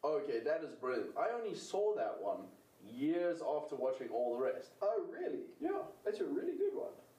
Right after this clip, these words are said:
Speaker 1: Yeah, I was
Speaker 2: Um,
Speaker 1: very surprised how good it was.
Speaker 2: Mm. See, the thing is, I think Tim Burton's a really inspired choice for a Batman movie, actually, because he pulled, like,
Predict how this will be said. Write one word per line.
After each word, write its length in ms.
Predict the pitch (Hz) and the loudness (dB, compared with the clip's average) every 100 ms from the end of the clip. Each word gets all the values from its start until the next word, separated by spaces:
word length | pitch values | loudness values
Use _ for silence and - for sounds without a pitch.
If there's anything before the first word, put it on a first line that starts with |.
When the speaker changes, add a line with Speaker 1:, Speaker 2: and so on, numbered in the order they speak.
| - - - - | -20 -20 -10 0
Speaker 1:
Yeah, 80 | |
I 180 | - - | 2 2
was 140 | - - | 2 -2
Speaker 2:
Um, 80 | 98 | -2
Speaker 1:
very 300 | 123 156 - | 0 0 -2
surprised 480 | - 123 107 104 113 | -8 -2 0 0 0
how 140 | 107 | 0
good 160 | 107 107 | 2 0
it 100 | 104 | 0
was. 320 | 104 101 - 139 | 0 -2 -6 -4
Speaker 2:
Mm. 200 | 156 - - - - | -2 -2 -6 -16 -8
See, 160 | - 233 | -2 0
the 40 | |
thing 200 | 254 359 | 0 0
is, 100 | 226 | 0
I 120 | 202 | -2
think 200 | 240 269 | -4 -10
Tim 200 | - 330 | -4 0
Burton's 320 | 285 - - 143 | 0 0 0 -2
a 40 | |
really 400 | - - - - - - | 0 -2 -2 -6 -8 -4
inspired 640 | 165 - - - 180 170 | -2 -4 0 0 0 -4
choice 300 | - 180 170 | -2 0 0
for 160 | - - | 0 -2
a 40 | |
Batman 560 | - - - 101 98 90 | 0 -2 -2 -2 -2 0
movie, 380 | 98 98 92 | 0 0 0
actually, 460 | 110 135 - 120 82 | 0 0 -2 -2 -2
because 680 | 113 113 117 107 104 - - - - - | -2 -2 0 0 -2 -12 -18 -20 -20 -16
he 140 | 147 143 | -2 -2
pulled, 360 | - 208 208 | 2 0 2
like, 240 | 165 151 | 0 0